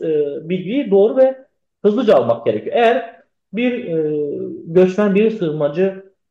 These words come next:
e, gözaltına alındıysa, geri gönderme merkezine gönderildiyse bir an önce bildiğiniz hukukçu veya,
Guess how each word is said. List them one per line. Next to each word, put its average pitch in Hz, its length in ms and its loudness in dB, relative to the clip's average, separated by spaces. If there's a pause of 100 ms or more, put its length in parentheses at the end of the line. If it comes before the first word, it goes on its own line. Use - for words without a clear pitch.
e, 135 60 -8 (580)
gözaltına 214 440 4
alındıysa, 139 440 0
geri 170 180 0
gönderme 196 280 2
merkezine 170 280 -4
gönderildiyse 190 880 -4 (260)
bir 294 100 4
an 185 160 4
önce 185 520 0 (180)
bildiğiniz 220 460 0
hukukçu 196 400 -4
veya, 220 440 -2